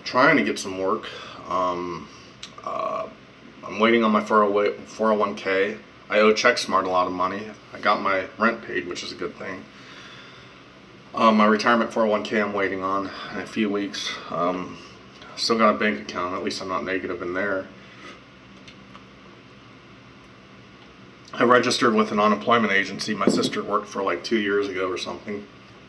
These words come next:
I got, got in the system at the, um, temporary, um, it's like a temp job place that I got, you know, in the system with.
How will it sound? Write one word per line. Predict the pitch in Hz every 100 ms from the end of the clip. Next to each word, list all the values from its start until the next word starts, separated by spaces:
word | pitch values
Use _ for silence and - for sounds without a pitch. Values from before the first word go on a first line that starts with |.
| - -
I | 123 110
got, | 107 - - - - - - - - - -
got | 107 110
in | 104
the |
system | 104 120 110 104
at | 98
the, | - 98 90 85 - - - -
um, | 92 92
temporary, | 120 110 104 98 92 92 92 85
um, | - 87 85 -
it's | 87 -
like | 87
a | -
temp | - 107 - -
job | - - - - - -
place | - 95 90 -
that | -
I | 90
got, | 87 85 85
you | 95
know, | 85 85
in | 87
the |
system | 92 98 - 92
with. | 90 -